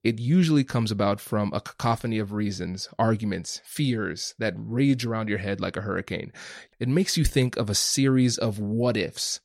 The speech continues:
What if this happens? What if that happens? And each what if is scarier than the last one you just came up with. And that paralyzes you and constrains your ability to act. Now, in this context of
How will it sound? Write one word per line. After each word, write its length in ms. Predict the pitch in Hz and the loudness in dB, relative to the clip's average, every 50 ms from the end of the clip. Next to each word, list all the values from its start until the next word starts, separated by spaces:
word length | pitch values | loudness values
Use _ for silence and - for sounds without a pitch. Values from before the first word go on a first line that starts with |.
| _ _ | _ _
What 140 | 117 120 120 | -4 -2 -2
if 60 | 104 | -2
this 240 | 117 151 170 - - | -2 -2 0 0 -2
happens? 480 | 123 - - - - - - - - | -4 -4 -6 -8 -12 -12 -12 -10 -4
What 160 | - 131 151 | 0 0 0
if 60 | 156 143 | 2 0
that 240 | 156 156 151 131 | 0 -2 -2 -4
happens? 460 | - - - - - - 71 69 - - | -6 -8 -10 -8 -8 -8 -8 -6 -4 -2
And 200 | - 135 120 - - _ - | -2 -2 -2 -4 -6 _ -2
each 400 | 185 196 202 - - - - - _ _ - | 0 0 0 0 -2 -4 -4 -6 _ _ 0
what 280 | 120 131 160 151 - | 4 4 4 4 4
if 260 | - 143 156 - - - - - | 2 2 2 0 -2 -10 -4 0
is 180 | - 123 113 | 2 2 4
scarier 680 | - - - - - - 135 135 135 135 135 127 123 120 | 2 2 -2 -2 -2 0 2 2 4 4 4 4 2 2
than 140 | 110 113 110 | 0 -2 -2
the 100 | 107 107 | -2 -2
last 300 | 107 110 107 104 104 - | 0 0 0 -2 -2 -2
one 100 | 104 107 | -2 -2
you 80 | 104 104 | -2 -2
just 240 | 101 104 101 - - | -2 -2 -4 -4 -4
came 180 | - 101 101 | -4 -2 -2
up 160 | 98 92 - | -2 -4 -4
with. 220 | - - - - - - - - - - - - | -6 -8 -8 -8 -10 -14 -16 -14 -14 -12 -8 -2
And 100 | 110 123 | 0 2
that 280 | 151 147 - - _ | 2 2 2 0 _
paralyzes 760 | - - - 196 196 190 165 135 117 113 107 104 107 101 101 | 6 6 6 6 6 4 4 4 4 2 2 0 0 -2 0
you 200 | 104 104 104 101 | 0 0 0 0
and 160 | - - 113 - | -2 -4 -6 -4
constrains 760 | - 113 104 - - - - - 139 147 147 151 147 127 | -4 -4 -2 -2 -4 -4 -4 -2 0 2 2 0 0 0
your 160 | 127 123 120 120 | 0 0 0 0
ability 560 | 113 101 104 101 104 104 98 104 107 107 107 - - | 0 -2 -2 -2 -2 -2 -2 -2 -4 -6 -8 -8 -8
to 240 | - - 113 104 - - | -6 -6 -4 -6 -6 -6
act. 480 | - 92 - - - _ - - - - _ _ _ _ _ _ _ _ _ _ _ - | -6 -6 -6 -6 -10 _ -14 -14 -14 -14 _ _ _ _ _ _ _ _ _ _ _ 0
Now, 240 | 165 165 170 165 - | 2 4 4 4 4
in 260 | - 143 131 123 123 | 4 4 4 4 4
this 320 | 165 175 196 - - - | 4 4 4 4 0 -4
context 720 | - _ - - 147 123 113 104 - 98 87 - - - - | -6 _ -4 0 0 2 2 2 0 -2 -2 -2 -4 -6 -4
of 300 | - 123 117 107 104 | -2 0 0 -2 -4